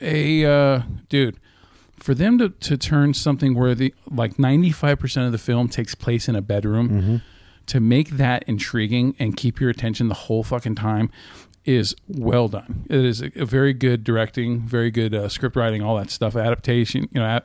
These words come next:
Speaker 1: adapting, all that, um, acting. Uh, it's, uh, pretty much the gist of the story is you have a married couple, and it's, uh, played by Carla Gugino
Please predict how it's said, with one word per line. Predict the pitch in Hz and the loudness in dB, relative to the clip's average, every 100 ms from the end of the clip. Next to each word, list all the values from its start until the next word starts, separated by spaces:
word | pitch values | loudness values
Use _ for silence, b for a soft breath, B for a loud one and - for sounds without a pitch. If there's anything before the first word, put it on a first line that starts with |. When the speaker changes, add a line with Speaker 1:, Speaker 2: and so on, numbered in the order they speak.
| - | -4
Speaker 1:
adapting, | 110 110 - 123 | -2 -2 0 0
all | 117 113 | 2 2
that, | 120 139 B B B B B | 0 -2 B B B B B
um, | - 107 95 | 0 0 0
acting. | - 117 135 120 123 - - _ | -4 -4 0 0 0 -6 -12 _
Uh, | - 117 110 104 - - b b b b b b _ _ | -2 0 0 -2 -8 -20 b b b b b b _ _
it's, | 131 127 - - | -2 -2 -2 -2
uh, | 120 110 101 127 B B B B B B - - - - - - - - _ _ - 196 - - - | 2 2 0 -4 B B B B B B -20 -20 -20 -20 -20 -20 -20 -20 _ _ -14 -12 -12 -18 -4
pretty | 190 | 0
much | 190 180 | 2 0
the | 156 | -2
gist | 131 147 139 | 0 0 0
of | 139 | -2
the | 120 | -4
story | - - 127 110 101 - - - - - - - - - | -4 0 0 0 -4 -8 -12 -16 -18 -20 -20 -20 -20 -4
is | - 131 113 - B B B | 0 0 0 -4 B B B
you | 139 | 0
have | 127 | 2
a | 123 | 2
married | 123 120 | 2 2
couple, | - 98 - - - - - | 0 -4 -6 -12 -12 -10 -2
and | 117 113 113 | 0 2 2
it's, | 120 113 - | 0 -4 -2
uh, | 120 107 | 0 0
played | - 127 | 0 -2
by | 120 110 | -2 -4
Carla | - 127 127 | -2 -2 0
Gugino | 127 117 117 110 110 | 0 0 2 2 -2